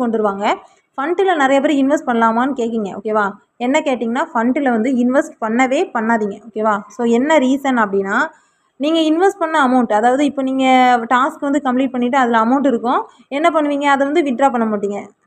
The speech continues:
Starlink, அதாவது ஃபண்டில் போட்டு நம்ம அமௌண்ட் இன்னும் எடுக்கலாம் அப்படின்னு சொல்லிட்டு தான் இன்வெஸ்ட் பண்ணுவீங்க, ஓகேவா? So, இதுல வந்துட்டு என்ன கொடுத்துருக்காங்க, டென் பர்சன்டேஜ் கொடுத்துருக்காங்க,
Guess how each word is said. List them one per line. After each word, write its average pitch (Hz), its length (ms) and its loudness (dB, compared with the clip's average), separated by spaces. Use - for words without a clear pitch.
Starlink, 277 500 -2
அதாவது 247 400 0
ஃபண்டில் 294 320 0
போட்டு 277 220 0
நம்ம 262 280 0
அமௌண்ட் 277 300 0
இன்னும் 311 240 0
எடுக்கலாம் 220 340 -2
அப்படின்னு 247 280 -2
சொல்லிட்டு 214 280 -2
தான் 359 140 -4
இன்வெஸ்ட் 254 260 -4
பண்ணுவீங்க, 214 320 -4
ஓகேவா? 220 240 -2
So, 247 240 -6
இதுல 254 160 0
வந்துட்டு 254 260 -2
என்ன 269 80 -2
கொடுத்துருக்காங்க, 240 540 -4
டென் 262 200 -2
பர்சன்டேஜ் 269 460 -2
கொடுத்துருக்காங்க, 233 460 -4